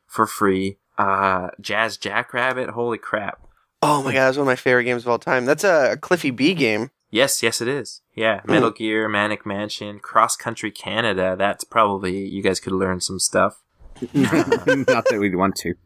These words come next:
Speaker 1: Pole position, like, there's
Speaker 2: Are we
Speaker 1: just
Speaker 2: gonna,
Speaker 1: a
Speaker 2: uh, would, by playing that,
Speaker 1: gauntlet.
Speaker 2: will we get a, an intimate introduction to Doctor David Suzuki?
Speaker 1: Yes.
Speaker 2: You have no idea who Doctor David
Speaker 1: I know who
Speaker 2: Suzuki is?
Speaker 1: David Suzuki is, come on. I don't, that's all I know is his name, but, uh,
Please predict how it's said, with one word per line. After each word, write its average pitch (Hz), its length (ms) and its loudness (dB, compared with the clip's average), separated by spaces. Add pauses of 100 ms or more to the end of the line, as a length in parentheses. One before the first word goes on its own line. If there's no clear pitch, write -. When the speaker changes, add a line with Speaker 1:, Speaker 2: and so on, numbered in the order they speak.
(120)
Speaker 1:
Pole 113 240 2
position, 110 720 2
like, 101 240 2
there's 110 200 2
Speaker 2:
Are 156 60 2
we 165 80 4
Speaker 1:
just 185 120 2
Speaker 2:
gonna, 170 200 2 (120)
Speaker 1:
a - 40 0
Speaker 2:
uh, 107 40 -4 (100)
would, 156 380 -2
by 165 100 2
playing 190 300 2
that, 170 60 4
Speaker 1:
gauntlet. 147 60 2
Speaker 2:
will 156 80 2
we 156 80 2
get 165 160 2
a, 151 340 2 (100)
an 135 180 2
intimate 143 600 -2
introduction 127 560 0
to 120 260 -2
Doctor 113 360 2
David 113 300 2
Suzuki? 120 520 -4 (520)
Speaker 1:
Yes. - 640 -4 (180)
Speaker 2:
You 127 120 0
have 107 120 2
no 113 140 2
idea 113 220 0
who 120 100 -4
Doctor 113 280 2
David 110 240 0
Speaker 1:
I 123 60 6
know 156 140 2
who 143 140 4
Speaker 2:
Suzuki 110 60 2
is? 113 60 4
Speaker 1:
David 95 320 4
Suzuki 95 540 0
is, 107 120 0
come 107 200 2
on. 92 320 0 (280)
I 98 140 2
don't, 110 180 4
that's 104 200 0
all 98 140 4
I 95 120 2
know 98 180 -2
is 92 120 -4
his 92 140 -8
name, 101 420 -4
but, 92 340 -4
uh, 92 360 0